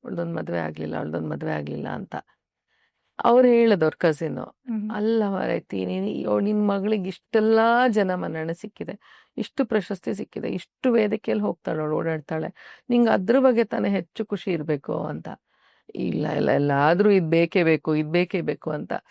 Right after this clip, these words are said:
Speaker 1: At the same time, my mother was also a woman, she would accept this.
Speaker 2: ಹ್ಮ್.
Speaker 1: At the same time, ನನ್ ತಂದೆನೂ ಅಷ್ಟೇ.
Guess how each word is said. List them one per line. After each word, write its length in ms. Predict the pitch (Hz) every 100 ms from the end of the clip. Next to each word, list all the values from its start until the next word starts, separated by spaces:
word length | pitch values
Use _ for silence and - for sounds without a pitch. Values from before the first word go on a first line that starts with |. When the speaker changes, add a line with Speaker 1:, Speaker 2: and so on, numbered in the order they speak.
| _ _ -
Speaker 1:
At 120 | 247
the 160 | 254 302
same 280 | - 277 370 381
time, 260 | 175 160 196 _ _ _ _ _ _ -
my 120 | 220
mother 300 | 208 190 233
was 160 | 269 262
also 280 | 254 -
a 120 | 254 185
woman, 320 | 196 220 165 202 -
she 160 | -
would 180 | 247 233
accept 360 | 202 - 349 208
this. 200 | 147 - - _ _ _ _ _ _ _ _ _ _ _ _ _ 214
Speaker 2:
ಹ್ಮ್. 200 | 202 196 _ _ -
Speaker 1:
At 60 | 202
the 120 | 214
same 260 | 247 269 262
time, 260 | 285 294 381 _ _ _ -
ನನ್ 300 | 226 220 208
ತಂದೆನೂ 500 | 202 214 240 262 240
ಅಷ್ಟೇ. 380 | 170 - -